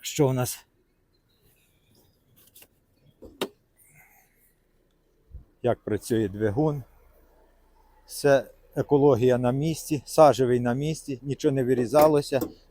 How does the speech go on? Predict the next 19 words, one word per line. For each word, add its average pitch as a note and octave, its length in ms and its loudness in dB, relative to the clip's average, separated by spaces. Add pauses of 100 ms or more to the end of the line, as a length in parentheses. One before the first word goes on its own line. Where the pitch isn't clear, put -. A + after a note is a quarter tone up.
(200)
нічого B2+ 500 4 (960)
не B2 140 -4
закіпчене, D3 760 -4 (680)
не B2+ 80 -4
задимлене. D3 680 2 (440)
Регенерації D3 720 4
проходять C3 640 2
вчасно, D#3+ 440 4
все C#3+ 280 0 (260)
добре. G#2+ 400 -2 (1400)
Як B2 120 -4
бачимо, B2+ 540 2 (760)
двигун B2+ 340 0
працює C3 520 2
рівненько, D3 640 -2 (1700)
має C3+ 200 2
такі - 240 -8
дві C3 200 2
газові B2+ 600 4